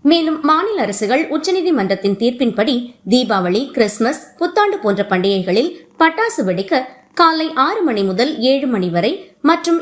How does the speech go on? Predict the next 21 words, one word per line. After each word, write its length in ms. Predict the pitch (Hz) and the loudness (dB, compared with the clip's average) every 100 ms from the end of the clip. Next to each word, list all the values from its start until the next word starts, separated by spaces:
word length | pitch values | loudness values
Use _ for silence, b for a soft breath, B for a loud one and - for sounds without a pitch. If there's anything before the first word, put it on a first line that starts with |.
| 339 | 0
இரவு 300 | 311 320 302 | 0 0 -2
ஏழு 220 | 294 415 403 | -2 0 0
மணி 200 | 214 196 | 0 0
முதல் 280 | 190 240 311 254 | 0 -2 -2 -2
எட்டு 160 | 285 339 | 0 0
மணி 180 | 339 311 | 0 0
வரை 180 | 262 240 | 0 0
என்ற 280 | 180 180 226 302 | -2 0 -2 -2
இரண்டு 340 | 240 311 403 349 | 0 0 0 0
நேரங்களில் 500 | 185 185 180 185 185 | 0 0 0 0 0
மட்டும் 280 | 170 165 302 B B B | -2 0 -2 B B B
அனுமதி 400 | 262 320 403 403 285 | 0 0 -2 -2 -2
அளிக்க 240 | 190 202 | 0 -2
வேண்டும் 320 | 180 214 226 208 | 0 0 0 0
எனவும் 260 | 185 214 220 | -2 -2 -2
குறிப்பிட்டது. 520 | 247 247 - 180 214 - b b b b | -2 -2 0 0 0 -4 b b b b
இந்த 140 | 330 330 | 2 2
உச்சநீதிமன்ற 600 | 320 392 381 349 339 320 | -2 -2 0 0 -2 -2
தீர்ப்பை 320 | 214 190 214 214 | -2 -2 0 -2
அடிப்படையாக 600 | 202 226 277 294 269 240 | 0 -2 -2 0 0 0
கொண்டு 280 | 190 233 | -2 0